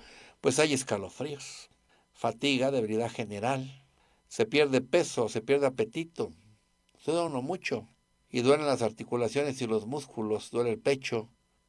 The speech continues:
uno tiene dificultad para respirar, cuesta trabajo. Hay más signos, por ejemplo, se padece de hepatomegalia, que es cuando se agranda el hígado. Esplenomegalia es cuando se agranda el vaso. Si hay un agra-,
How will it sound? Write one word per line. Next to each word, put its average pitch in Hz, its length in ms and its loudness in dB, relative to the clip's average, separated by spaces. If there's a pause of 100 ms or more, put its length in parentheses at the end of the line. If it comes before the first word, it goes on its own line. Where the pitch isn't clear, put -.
uno 131 200 2
tiene 147 260 0
dificultad 123 760 0
para 117 260 2
respirar, 110 560 -2 (480)
cuesta 113 280 4
trabajo. 117 520 -2 (260)
Hay 196 200 6
más 180 180 4
signos, 135 500 -2 (720)
por 117 160 4
ejemplo, 135 520 2
se 113 180 4
padece 127 440 0
de 107 360 4
hepatomegalia, 107 960 -2 (320)
que - 100 -2
es 117 80 2
cuando 120 280 2
se 107 100 0
agranda 113 340 0
el 110 80 -2
hígado. 143 320 -2 (880)
Esplenomegalia 135 800 6
es 135 100 2
cuando 123 340 0
se 120 140 0
agranda 131 400 0
el 101 160 0
vaso. 131 320 -6 (840)
Si - 160 -4
hay 135 60 0
un 143 100 -4
agra-, 107 320 2